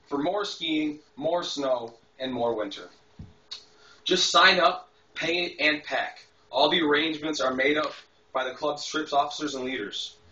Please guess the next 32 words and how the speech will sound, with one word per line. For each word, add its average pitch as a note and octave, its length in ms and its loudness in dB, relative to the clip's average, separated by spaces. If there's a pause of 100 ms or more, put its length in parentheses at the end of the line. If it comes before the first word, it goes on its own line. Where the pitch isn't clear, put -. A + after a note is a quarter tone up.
(240)
And D3 120 -2
there D#3 120 2
are D3 100 0
other G3 280 0
benefits. - 760 -6
Clubs - 640 0 (140)
trips - 640 -6
generally D3+ 440 2
have C3+ 280 0
more D#3 480 0 (420)
and C3 240 0
off-slope C3+ 720 -4
activities - 840 -4 (160)
than B2 140 -8
packages C#3 540 -4
offered - 340 -2
by - 140 -2
tour B2 240 -2
operators G#2+ 500 -2
in A2 80 -10
ski A2 260 -6
areas. G2+ 520 -6 (320)
Plus, G3 280 0
when C#3+ 120 -6
you C3+ 40 -8
travel D3 380 -2
with A#2 140 -14
forty F3 220 2
or C3+ 60 0
more D#3 240 0
club - 200 -4
members, C#3 640 -4